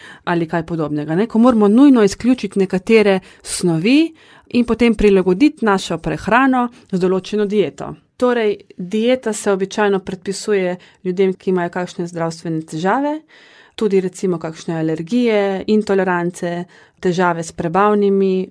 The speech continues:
organi. Za ljudi, ki pa želijo shujšati, pa nerada uporabljam pojem dieta, ker je zelo pomembno to, da se mi naučimo zdravo prehranjevati. Ne, da gremo na neko kratkoročno dieto, ampak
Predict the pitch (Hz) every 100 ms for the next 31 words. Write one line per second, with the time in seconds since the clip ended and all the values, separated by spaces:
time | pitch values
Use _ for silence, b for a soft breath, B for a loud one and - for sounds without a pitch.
0 | - 180 180 175 170 165 170 - b b
1 | - 175 190 185 190 277 277 202 180 196
2 | 220 165 - 175 160 - 247 359 - _
3 | b b b _ 226 214 208 - - -
4 | 208 285 294 233 196 185 175 170 180 185
5 | 170 170 165 160 160 b b - 196 185
6 | 170 165 165 170 175 - 254 226 _ _
7 | - 220 202 208 _ - 196 202 196 196
8 | 190 175 190 254 285 233 240 208 240 214
9 | - 214 233 190 - - 320 262 208 175
10 | 165 165 165 170 - 165 165 165 156 -
11 | - b b b 269 240 220 226 214 202
12 | 214 208 208 190 180 B B - 202 -
13 | 190 190 180 - 170 156 160 156 156 269
14 | - 254 269 262 262